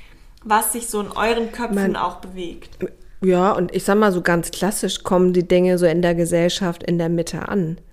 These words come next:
Speaker 1: Mhm.
Speaker 2: Ne, die gehören mehr dazu. Ja, klar. Bei dem einen mehr, dem anderen weniger. Aber ich dachte auch gerade, weil du jetzt gerade bei, äh, Social Media oder bei Content bist,
Speaker 1: Mhm.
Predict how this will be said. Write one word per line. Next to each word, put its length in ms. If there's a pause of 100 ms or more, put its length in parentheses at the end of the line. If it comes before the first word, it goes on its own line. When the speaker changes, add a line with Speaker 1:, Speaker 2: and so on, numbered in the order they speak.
(280)
Speaker 1:
Mhm. 160
Speaker 2:
Ne, 140
die 100
gehören 400
mehr 220
dazu. 600 (280)
Ja, 240 (160)
klar. 380 (120)
Bei 100
dem 140
einen 220
mehr, 100
dem 140
anderen 220
weniger. 180
Aber 60
ich 80
dachte 300
auch 160
gerade, 300
weil 120
du 80
jetzt 220
gerade 300
bei, 160
äh, 320
Social 360
Media 340
oder 100
bei 140
Content 840
bist, 300
Speaker 1:
Mhm. 60